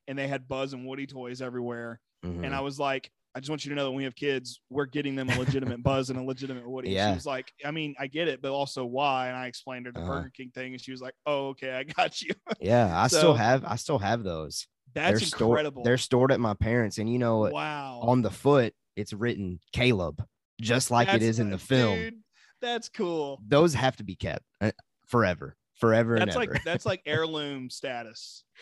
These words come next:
Speaker 1: Like,
Speaker 2: Yeah.
Speaker 1: that's right up there with
Speaker 2: <laughs>
Speaker 1: heirlooms. That's incredible. I love that so
Speaker 2: Yeah.
Speaker 1: much.
Speaker 2: All right. Well,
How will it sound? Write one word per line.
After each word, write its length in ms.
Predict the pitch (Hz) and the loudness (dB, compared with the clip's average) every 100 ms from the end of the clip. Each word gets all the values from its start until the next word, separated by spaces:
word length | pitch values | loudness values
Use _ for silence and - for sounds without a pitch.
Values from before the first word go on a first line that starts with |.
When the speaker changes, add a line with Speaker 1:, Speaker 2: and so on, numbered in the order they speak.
| - - 226 | -20 -18 -4
Speaker 1:
Like, 120 | 107 | 0
Speaker 2:
Yeah. 60 | |
Speaker 1:
that's 180 | 170 175 | 0 -2
right 360 | 151 151 160 160 | -10 -6 -2 0
up 140 | 160 | -2
there 140 | 160 143 | -2 -2
with 100 | 139 | -4
Speaker 2:
<laughs> 40 | |
Speaker 1:
heirlooms. 500 | 139 139 131 127 - | -6 -6 -6 -12 -10
That's 300 | 139 165 - | -4 -4 -6
incredible. 440 | 135 - 139 131 127 | -14 -8 -8 -6 -6
I 60 | |
love 300 | 131 139 135 131 | -6 -6 -8 -8
that 200 | 120 - | -12 -10
so 240 | - 135 | -8 -6
Speaker 2:
Yeah. 240 | 95 87 | -2 -2
Speaker 1:
much. 240 | 87 - - - - | -2 -8 -20 -18 2
Speaker 2:
All 140 | 113 | 6
right. 240 | 147 143 127 | 8 8 8
Well, 460 | 143 135 113 95 | 8 8 6 2